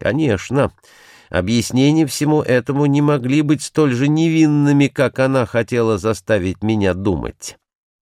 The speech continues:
Пока я ничего не мог больше сделать в этом направлении и должен был приняться за другой ключ, который приходилось искать между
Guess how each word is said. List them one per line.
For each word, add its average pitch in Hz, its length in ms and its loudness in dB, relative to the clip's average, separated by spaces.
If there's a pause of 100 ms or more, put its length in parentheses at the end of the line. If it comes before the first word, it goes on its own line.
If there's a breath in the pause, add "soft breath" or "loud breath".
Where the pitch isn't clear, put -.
(440)
Пока 147 400 -4 (540)
я 104 120 0
ничего 101 760 0
не 71 180 -4
мог 64 240 -6
больше 71 380 -6
сделать 101 440 -4
в 57 120 -14
этом 76 260 -6
направлении 101 760 -4 (420 loud breath)
и 117 80 0
должен 107 500 0
был 98 180 -2
приняться 82 720 -4 (400)
за 107 240 -4
другой 95 560 -4
ключ, - 580 -10 (500)
который 104 480 0
приходилось 90 720 -4
искать 87 380 -4
между 80 480 -2